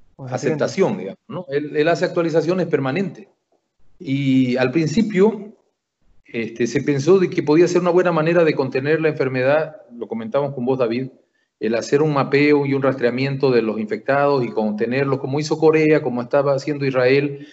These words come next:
Speaker 2: como lo hizo la China, digamos, y evitar que el daño económico degenere un colapso de las economías.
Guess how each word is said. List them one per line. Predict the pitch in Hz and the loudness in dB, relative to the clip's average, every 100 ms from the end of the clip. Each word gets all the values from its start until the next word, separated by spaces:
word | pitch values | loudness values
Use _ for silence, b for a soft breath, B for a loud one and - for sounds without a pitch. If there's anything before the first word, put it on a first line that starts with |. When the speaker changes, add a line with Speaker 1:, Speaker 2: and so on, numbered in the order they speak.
| B - | B -2
Speaker 2:
como | 151 156 | 2 4
lo | 190 | 4
hizo | - | 4
la | 175 143 | 2 2
China, | 139 247 165 | 0 2 2
digamos, | 113 110 117 117 | 2 0 -2 -2
y | |
evitar | 123 123 151 165 | -2 0 0 -2
que | 160 | -2
el | 135 | -2
daño | 151 156 | 0 -2
económico | 151 131 143 143 139 156 156 - b b b | -4 -4 -4 -6 -4 -2 -2 -6 b b b
degenere | - 113 120 127 139 135 127 | -8 -6 -4 -4 -2 0 0
un | 131 | -2
colapso | 120 131 139 131 | 0 0 0 -2
de | 110 | -2
las | 104 | -4
economías. | 107 110 123 196 147 | -4 -4 -2 0 -2